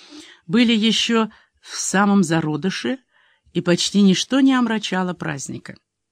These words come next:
Сегодня же многие из тех, кто присутствовал в тот день на бракосочетании маркиза Гренвилла, готовы были скорее встретиться с ним на поле брани,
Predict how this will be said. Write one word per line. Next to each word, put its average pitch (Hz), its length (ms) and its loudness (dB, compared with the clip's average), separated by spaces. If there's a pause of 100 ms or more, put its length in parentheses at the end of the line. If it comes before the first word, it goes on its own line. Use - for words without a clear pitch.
(580)
Сегодня 269 540 4
же 240 300 4
многие 226 500 4
из 202 160 -4
тех, 247 240 0
кто 226 200 0
присутствовал 220 680 0
в - 80 -6
тот 214 240 2
день 202 220 4
на 196 140 4
бракосочетании 190 1160 2
маркиза 190 600 2
Гренвилла, 202 720 4 (760)
готовы 262 520 4
были 269 220 4
скорее 269 480 2
встретиться 254 640 -2
с - 140 0
ним 254 240 6 (200)
на 220 220 4
поле 180 340 4
брани, 285 580 4